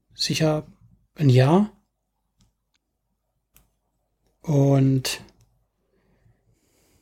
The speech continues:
da hat's mir, glaub ich, geholfen, weil diese ganze, wenn du in Tokio lebst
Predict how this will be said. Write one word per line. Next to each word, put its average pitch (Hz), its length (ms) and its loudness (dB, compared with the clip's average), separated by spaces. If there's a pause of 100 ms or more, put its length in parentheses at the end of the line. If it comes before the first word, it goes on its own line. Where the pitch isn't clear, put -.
(480)
da 147 140 -4
hat's - 180 0
mir, 165 100 4
glaub 147 220 0
ich, - 120 -4
geholfen, 170 600 2 (1500)
weil 139 160 -4
diese 135 200 0
ganze, 143 680 -2 (520)
wenn 151 120 -2
du 147 60 0
in 143 100 -2
Tokio 175 300 2
lebst 156 560 2